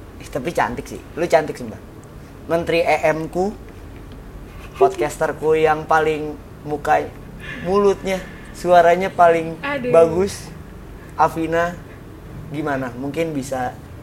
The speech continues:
Speaker 1: diberikan first impressionnya pas masuk Ormas?
Speaker 2: Hmm, oke. Jadi waktu pas masuk Ormas, jujur gue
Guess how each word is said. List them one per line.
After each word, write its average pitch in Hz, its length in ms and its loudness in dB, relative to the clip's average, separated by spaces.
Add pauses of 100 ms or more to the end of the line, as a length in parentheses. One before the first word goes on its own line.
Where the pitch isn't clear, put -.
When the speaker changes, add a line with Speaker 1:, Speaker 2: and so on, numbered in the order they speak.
(120)
Speaker 1:
diberikan 143 640 -2 (920)
first - 240 -2
impressionnya 147 680 -4 (100)
pas - 160 -6
masuk 135 260 -4
Ormas? 131 440 -4 (640)
Speaker 2:
Hmm, 233 640 -4
oke. 254 760 -2 (440)
Jadi 233 180 -2
waktu 277 340 -2 (540)
pas 233 220 -4
masuk 233 320 -8
Ormas, 233 760 -2 (840)
jujur 254 320 -2
gue 294 560 0